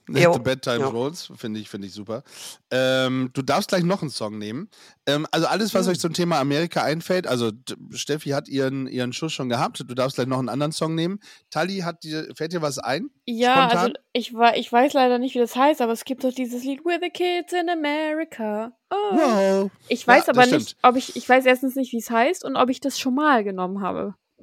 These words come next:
Speaker 1: Kids in America heißt es, glaub ich, und ist von, ähm, wie heißt sie denn? Achtziger Jahre, ähm,
Speaker 3: Also ich habe eben auf Spotify geguckt und da stand Kim Wilde, aber ich weiß
Speaker 1: Ja,
Speaker 3: nicht,
Speaker 1: Kim
Speaker 3: ja,
Speaker 1: Wilde,
Speaker 3: ist
Speaker 2: Ja,
Speaker 3: sie
Speaker 1: genau.
Speaker 3: das?
Speaker 2: ja, ja, ja, ja,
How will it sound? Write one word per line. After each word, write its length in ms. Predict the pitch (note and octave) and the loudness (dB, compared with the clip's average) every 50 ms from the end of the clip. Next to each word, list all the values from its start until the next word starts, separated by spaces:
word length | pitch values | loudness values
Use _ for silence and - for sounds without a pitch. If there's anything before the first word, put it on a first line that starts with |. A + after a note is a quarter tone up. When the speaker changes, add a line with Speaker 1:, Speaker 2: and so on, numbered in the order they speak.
| _ _ _ | _ _ _
Speaker 1:
Kids 200 | - F3+ F3 - | -8 -6 -4 -4
in 80 | D#3+ C#3 | -4 -2
America 440 | B2+ B2+ B2 C3 D3+ D#3 E3 D#3 D3+ | 0 0 0 -2 -2 -2 -2 -2 -2
heißt 200 | D#3 D#3+ D#3 - | -2 -2 -4 -6
es, 80 | D#3+ | -4
glaub 180 | - E3+ D#3+ E3 | -2 0 0 0
ich, 140 | F3+ E3 D#3+ | 0 -2 -2
und 100 | B2+ B2 | -4 -2
ist 240 | - C#3 C#3+ - - | -4 -4 -4 -4 -8
von, 540 | - - C3+ C3+ C#3 D3 D3 D3 D#3 D3 - | -4 -2 -2 0 0 0 -2 -2 -4 -4 -2
ähm, 380 | B2+ C3 C3 C3 C#3 C3+ B2 | -2 0 0 0 -2 -4 -6
wie 100 | A#2+ G#2+ | -8 -10
heißt 280 | G#2 - C3+ G3 - - | -10 -10 -10 -10 -10 -10
sie 100 | A2+ G2+ | -10 -8
denn? 240 | G2 G2 G2 G2 F#2 A2 - | -8 -8 -8 -10 -12 -12 -8
Achtziger 420 | - B2 - - - - - B2 A#2 | -8 -8 -8 -8 -10 -6 -2 -2 0
Jahre, 580 | A2+ A2+ A#2+ C3 C3+ C#3 C3+ C3 C#3+ D3 D3+ - - - - - - - - - _ _ _ _ | 0 0 0 0 0 0 2 2 0 0 -2 -6 -12 -20 -20 -20 -20 -20 -20 -20 _ _ _ _
ähm, 720 | A2 A#2+ B2 B2 B2 B2 B2 B2 B2 B2 B2+ B2 B2+ B2+ - _ _ _ _ _ _ _ _ | -2 -2 0 0 0 0 0 0 0 0 0 -2 -2 -4 -8 _ _ _ _ _ _ _ _
Speaker 3:
Also 160 | A#3+ A#3 A#3+ | 2 2 4
ich 80 | A#3 C4+ | 4 4
habe 140 | C4 B3+ | 4 4
eben 100 | B3+ B3+ | 4 6
auf 140 | A#3+ A3+ A3 | 6 4 4
Spotify 600 | - - - B3 B3 - C4 B3 - C#4+ C#4 C#4 C4+ | 2 2 2 2 2 2 -2 0 2 4 4 4 4
geguckt 360 | C#4 C4 - - C#4+ C#4+ B3+ | 2 0 2 2 2 2 2
und 80 | B3 | 2
da 100 | A#3 A#3+ | 0 0
stand 240 | B3 - B3+ B3 A#3+ | 2 2 -2 -2 -2
Kim 200 | - - B3 A#3+ | -2 -2 -2 0
Wilde, 440 | A#3 A#3+ A#3+ A#3+ A3+ G#3 G3 - - - | 2 2 4 4 4 2 0 -2 -4 -2
aber 160 | G3 G3+ G#3+ | -2 -2 -2
ich 100 | G#3+ - | 0 2
weiß 140 | G#3+ A3 A3+ | 2 2 2
Speaker 1:
Ja, 60 | - | 2
Speaker 3:
nicht, 200 | B3 - - - | -2 -4 -8 -14
Speaker 1:
Kim 140 | - - F#4 | -4 0 4
Speaker 3:
ja, 200 | A#3+ B3 D4 E4+ | 6 8 8 8
Speaker 1:
Wilde, 40 | - | 8
Speaker 3:
ist 60 | - E4 | 8 8
Speaker 2:
Ja, 100 | F4+ F4+ | 8 8
Speaker 3:
sie 60 | D4+ D#4 | 8 4
Speaker 1:
genau. 180 | F4 B4 - | 2 2 2
Speaker 3:
das? 40 | - C#4 | 2 4
Speaker 2:
ja, 140 | B3 G#3+ G#3 | 4 6 6
ja, 100 | G3 F#3 | 6 6
ja, 300 | E3+ D#3 D3+ D3 C3 - | 6 6 4 4 2 2
ja, 160 | - C#3 C3+ | 2 0 0